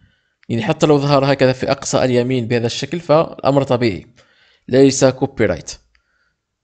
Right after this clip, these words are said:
إذا أنا فقط أحاول البحث عن أمازون، لأن من الضروري أن يظهر أمازون. عندنا زازل، ها هو أمازون. طبعًا هذا هو أمازون.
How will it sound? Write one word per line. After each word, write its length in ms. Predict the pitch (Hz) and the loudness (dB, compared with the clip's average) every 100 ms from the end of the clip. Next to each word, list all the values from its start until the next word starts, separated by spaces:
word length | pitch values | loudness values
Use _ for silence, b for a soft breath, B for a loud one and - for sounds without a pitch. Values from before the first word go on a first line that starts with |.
| _ _ _ - - | _ _ _ -20 -12
إذا 180 | 120 123 | -2 0
أنا 120 | 113 | 0
فقط 320 | - - 139 | 0 -2 -2
أحاول 300 | - 151 135 | -6 -2 0
البحث 320 | 120 123 123 120 | 2 2 0 -4
عن 100 | 117 | -2
أمازون، 680 | 127 127 104 123 143 - - - | -2 -2 0 -2 -4 -8 -16 -8
لأن 240 | 113 113 | -6 -2
من 120 | 123 | -2
الضروري 400 | 117 110 120 131 | -2 0 0 0
أن 100 | 113 | -2
يظهر 340 | 113 113 113 120 | -2 -2 -2 -4
أمازون. 360 | 110 92 127 | -6 -4 -2
عندنا 260 | 156 147 120 | 2 2 4
زازل، 360 | 127 117 127 | 4 2 0
ها 60 | 143 | 0
هو 140 | 131 | 0
أمازون. 340 | 107 107 92 - _ _ _ _ _ _ _ _ _ | -2 -6 -10 -16 _ _ _ _ _ _ _ _ _
طبعًا 280 | - 113 117 | -6 -2 0
هذا 100 | 113 | 0
هو 180 | 113 - | -2 -2
أمازون. 580 | 104 107 139 135 - | -6 -6 -4 -6 -10